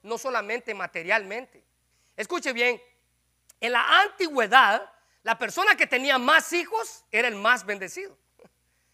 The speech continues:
La persona que tenía muchos hijos era alguien que se consideraba tremendamente bendecido. Es por eso que usted lee en las Escrituras que muchos de ellos tuvieron diez, doce, quince, veinte hijos, porque era la manera en la que la bendición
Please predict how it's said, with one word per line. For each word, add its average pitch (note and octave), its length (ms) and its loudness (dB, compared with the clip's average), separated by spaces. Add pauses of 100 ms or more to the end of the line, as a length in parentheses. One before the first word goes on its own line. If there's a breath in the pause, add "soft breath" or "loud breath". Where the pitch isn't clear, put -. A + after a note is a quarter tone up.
(300)
La B3+ 140 4
persona D#4 320 2
que D4 80 0
tenía D#4 260 4
muchos F#4 540 4
hijos F#3+ 440 -6 (160)
era C4+ 280 6
alguien C4+ 280 -2
que A#3 120 -2
se A3+ 120 -4
consideraba G#3+ 640 -2
tremendamente G3 1120 -8 (160)
bendecido. F3+ 560 -10 (240 soft breath)
Es A3+ 140 -2
por C#4 160 2
eso C#4 220 0
que B3 80 -8
usted B3+ 240 0
lee A3 420 0 (100)
en A3 120 -2
las G#3 120 0
Escrituras A3 600 -6 (180 soft breath)
que A#3 140 -4
muchos B3+ 320 -6
de A3+ 180 0
ellos A#3 240 -2
tuvieron G#3 420 -6
diez, F#3+ 540 -4
doce, F#3+ 480 -2
quince, B3 540 -6
veinte A3 480 0
hijos, A#3+ 400 -10 (260)
porque C#4+ 220 0
era C#4 100 6
la C#4 100 6
manera C4 360 2
en B3 80 0
la A3 160 2
que A3 100 -2
la G3+ 140 -2
bendición G3 640 -8